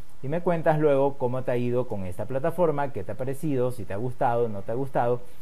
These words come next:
y de esa manera también puedes irte desarrollando en el uso de la misma. Adobe Spark realmente ayuda mucho, desde mi experiencia es una buena plataforma, es una buena plataforma,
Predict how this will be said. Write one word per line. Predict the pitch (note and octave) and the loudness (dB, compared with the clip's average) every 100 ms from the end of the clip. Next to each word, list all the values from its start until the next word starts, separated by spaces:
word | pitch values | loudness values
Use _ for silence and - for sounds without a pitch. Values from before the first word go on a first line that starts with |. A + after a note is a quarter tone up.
| - | -4
y | C#3 | 0
de | D#3+ E3 | 4 4
esa | D#3 | 4
manera | D#3+ C#3 C3 C3 - - - - | 0 0 0 0 -2 -6 -4 -2
también | A#2+ B2+ C3 A#2+ | -2 0 -2 0
puedes | B2 A#2 | 0 2
irte | B2 A#2+ B2+ | 0 0 0
desarrollando | A2+ G#2+ G2+ G#2+ A#2+ A#2+ A#2+ - | 0 0 -2 -2 -2 0 0 0
en | - C3+ | -4 -2
el | B2+ A#2+ | 0 0
uso | B2 - C3+ C3 - - | 0 0 -2 -2 -4 -4
de | G#2 G#2 A#2 - A2 | -2 0 2 0 -2
la | G#2 G2 | -2 -2
misma. | F2 E2 - - - - - - - | -2 -4 -4 -4 -4 -4 -4 -4 -2
Adobe | A#2 E3 B3 A#3 | 2 6 6 6
Spark | - D#3+ C#3+ C#3+ - | 4 2 2 0 -4
realmente | A#2 C3 C#3 C#3 C3 | -2 -2 0 -2 0
ayuda | B2 C3 | 0 2
mucho, | D#3 B2+ A2 C#3 D#3 - | 2 0 -2 -2 -4 -4
desde | A2 A2 | -2 -2
mi | A2 | -2
experiencia | - B2+ C#3 D3 C3+ D3 D3 - | -2 -2 0 -2 0 2 2 2
es | B2+ B2 | -2 -2
una | D3 D#3+ E3 D#3+ | -2 0 2 2
buena | C3+ C3+ C3+ | 2 0 0
plataforma, | C3+ C3 C3 C#3+ C3+ | 0 -2 0 0 0
es | B2 - | -2 -4
una | C3+ C#3 | -4 -2
buena | B2 B2 B2 | -2 -2 -2
plataforma, | A#2 G#2+ A2 C3+ B2+ B2+ | -2 -4 -2 0 0 -2